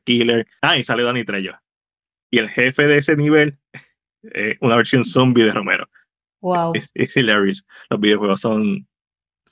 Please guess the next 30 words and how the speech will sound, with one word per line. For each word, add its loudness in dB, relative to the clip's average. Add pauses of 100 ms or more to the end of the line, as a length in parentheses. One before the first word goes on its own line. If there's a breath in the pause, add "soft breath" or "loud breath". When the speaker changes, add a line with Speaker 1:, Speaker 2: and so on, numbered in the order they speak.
Speaker 1:
a -10
mí -8
me -6
gustan -10
mucho. -14 (760 soft breath)
No 0
los 2
juego, 2 (140)
me 0
gusta -4
mucho -2
la -6
historia, 0 (240 loud breath)
me 2
gusta 2
mucho 0
la 2
conexión -4 (360)
que -4
tiene -2
con -2
el -4
cine -8 (340)
y -4
cómo -10 (380)
en -6
su -6
mejor -4
expresión, -4 (480 soft breath)
eh, -4